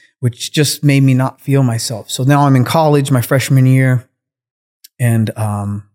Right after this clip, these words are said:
I'm on my, like, third or fourth, um, psychotropic drug trying to, m-, you know, regulate my brain. And, uh, the neighbors invite me over to get me stoned, and I get real stoned for the first time. Like,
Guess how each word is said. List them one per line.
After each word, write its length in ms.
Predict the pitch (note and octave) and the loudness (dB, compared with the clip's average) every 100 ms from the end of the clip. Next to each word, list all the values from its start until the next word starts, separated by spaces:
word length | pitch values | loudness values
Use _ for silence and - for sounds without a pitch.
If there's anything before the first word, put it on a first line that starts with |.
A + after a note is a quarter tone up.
| B2 | -2
I'm 100 | B2+ | 0
on 140 | B2 | 0
my, 160 | A#2+ A2+ | 0 -4
like, 220 | G#2 - | -8 -8
third 240 | C3 B2+ | -2 -2
or 80 | A#2 | -2
fourth, 500 | - C3 B2+ A#2+ - _ _ _ _ _ | -4 -4 -2 -4 -10 _ _ _ _ _
um, 560 | C3 A2+ A2 A2 A2 - _ _ _ _ - | -8 -6 -8 -10 -12 -18 _ _ _ _ -6
psychotropic 640 | C#3 C#3 - B2+ B2+ B2 | -4 -4 -2 -2 -2 -6
drug 380 | C3 B2+ B2+ B2+ | -2 0 0 -4
trying 280 | - B2+ A#2+ | -4 -2 0
to, 60 | B2 - | -2 -2
m-, 160 | C3+ - | -4 -2
you 120 | C3 | -2
know, 40 | A#2+ | 0
regulate 420 | C3 B2+ B2+ B2 | 0 0 0 -2
my 120 | A#2 | -4
brain. 560 | A#2 B2 B2+ A#2+ A#2 - _ _ _ _ | 0 0 0 0 -2 -6 _ _ _ _
And, 360 | C3 A#2 A#2 A#2 | -2 0 0 -2
uh, 140 | A#2 | -2
the 120 | A2+ B2 | 0 2
neighbors 320 | B2+ C3 B2 | 2 2 2
invite 280 | A#2+ B2 C3+ | 2 0 0
me 140 | B2+ | 0
over 160 | A#2+ A#2+ | 0 -2
to 60 | |
get 100 | A#2+ | -4
me 80 | G#2+ | -6
stoned, 460 | - - A2+ A2+ - _ _ | -8 -6 -6 -6 -12 _ _
and 140 | B2+ A#2+ | -6 -2
I 80 | B2 | -2
get 280 | A#2 A#2 _ _ | -2 -6 _ _
real 340 | C3 C3 C3 A#2 | -2 0 2 0
stoned 420 | - A#2 A#2 A#2 | -2 -4 -6 -10
for 80 | A#2 | -14
the 60 | |
first 340 | A2+ B2+ A2+ - | -10 -8 -6 -4
time. 420 | A#2+ A2+ A2+ G#2 _ - - _ - | -2 -2 -2 -6 _ -20 -20 _ -10
Like, 280 | A2+ A#2+ | -10 -10